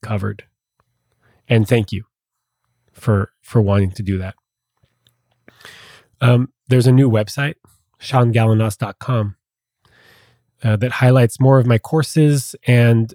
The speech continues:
um, my speaking ability and desire to speak more. So if you wanna just check that out and go poke around and try to break it, um, sean galanos dot com, S H A U N G A L A N O S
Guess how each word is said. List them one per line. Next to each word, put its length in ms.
um, 560
my 640
speaking 840
ability 800
and 200
desire 640
to 160
speak 420
more. 400
So 100
if 100
you 80
wanna 140
just 180
check 200
that 160
out 200
and 140
go 80
poke 260
around 280
and 80
try 140
to 60
break 300
it, 180
um, 260
sean 280
galanos 440
dot 160
com, 400
S 180
H 160
A 60
U 200
N 240
G 280
A 180
L 220
A 180
N 260
O 140
S 480